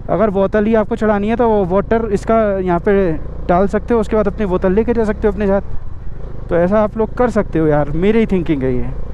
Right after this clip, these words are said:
और please जिनकी death हुई थी यार, उनके लिए मैं sorry चाहूँगा अगर मैं कुछ word बोल गया हूँ, ऐसे गलत वलत कोई word बोल गया हूँ, क्योंकि यार ये water वाला जो है ठीक है अपनी जगह, but यार बोतल छोड़ना इससे यार बहुत ज़्यादा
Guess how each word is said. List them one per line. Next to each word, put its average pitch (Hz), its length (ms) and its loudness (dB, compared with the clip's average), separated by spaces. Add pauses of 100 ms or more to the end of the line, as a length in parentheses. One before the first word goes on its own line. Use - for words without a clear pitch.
(400)
और - 60 -4
please 202 320 2
जिनकी 214 260 0
death 190 260 2
हुई 196 100 0
थी 202 120 2
यार, 196 120 2
उनके 190 180 -2
लिए 185 100 2
मैं 190 100 -2
sorry 180 240 0
चाहूँगा 185 260 0
अगर 185 120 0
मैं 185 120 -4
कुछ 165 160 -2
word 160 220 0
बोल 151 220 0
गया 151 200 2
हूँ, 165 260 -2
ऐसे 160 180 0
गलत 160 300 -2
वलत 160 240 -2
कोई 160 180 -2
word 151 200 0
बोल 147 180 0
गया 139 120 0
हूँ, 190 120 -8 (720)
क्योंकि 190 200 2
यार 214 120 4
ये 233 120 4
water 196 300 0
वाला 220 300 2
जो 226 240 -4
है 208 200 2
ठीक 214 280 0
है 214 60 4
अपनी 202 180 -2
जगह, 202 200 2
but 214 180 0
यार 214 200 2 (680)
बोतल 190 340 0
छोड़ना 208 320 0
इससे 208 200 0
यार 208 140 2
बहुत 180 220 0
ज़्यादा 190 280 2